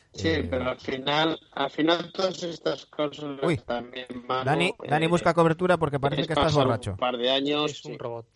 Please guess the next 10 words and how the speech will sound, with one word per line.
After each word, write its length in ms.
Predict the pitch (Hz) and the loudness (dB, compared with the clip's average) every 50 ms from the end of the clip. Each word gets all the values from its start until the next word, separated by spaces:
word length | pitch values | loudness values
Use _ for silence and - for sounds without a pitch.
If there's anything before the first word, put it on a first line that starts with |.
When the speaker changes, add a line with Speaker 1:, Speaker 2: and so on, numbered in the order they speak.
| - - | -4 0
Speaker 2:
Dani. 300 | 113 139 151 151 156 - _ - | 2 2 2 2 0 -4 _ -16
Speaker 3:
Hola. 120 | 147 131 123 | -14 -8 -6
Speaker 1:
Sí, 140 | 120 120 - | -6 -6 -6
sí, 260 | - - 117 120 - - _ - | -8 -10 -10 -10 -10 -10 _ -8
ahora, 320 | 110 113 113 120 123 - - - | -6 -4 -2 -2 -2 -4 -4 -6
ahora, 280 | 120 120 120 120 - - | -6 -4 -4 -4 -4 -4
Speaker 2:
Sí. 60 | 131 | -4
Speaker 1:
alrededor 460 | 123 131 127 120 110 127 127 123 120 | -4 -2 -2 -2 -2 -2 -4 -2 0
de 80 | 127 120 | -2 -2
dos. 320 | 117 117 113 107 - - | -2 -4 -6 -8 -12 -16